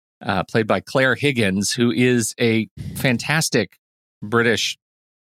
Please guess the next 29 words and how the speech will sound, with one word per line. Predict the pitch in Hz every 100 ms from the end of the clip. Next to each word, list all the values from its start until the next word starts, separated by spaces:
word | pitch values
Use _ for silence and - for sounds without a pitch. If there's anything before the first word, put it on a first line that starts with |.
| -
star | - 117 101 87 85 - _ _ _
and | - 104 92 90 92
has | 113 101
been | 120 113
in | 117
a | 95 139
ton | - 175 160 131
of | - 107
television, | - 120 117 113 107 107
particularly, | 98 113 135 - 104 95 101 -
you | 113
know, | 101 90
B | 104
B | 95
C | 95 - 135
stuff, | - 127 113 -
but, | 98 95 - - - -
uh, | - 98 98
she's | - 107
been | 151 143
in |
a | 117
lot | 107 117
of | 107
stuff. | 123 104
And | - 113
this | 123 -
movie, | 131 110
she's | 104 - 110 104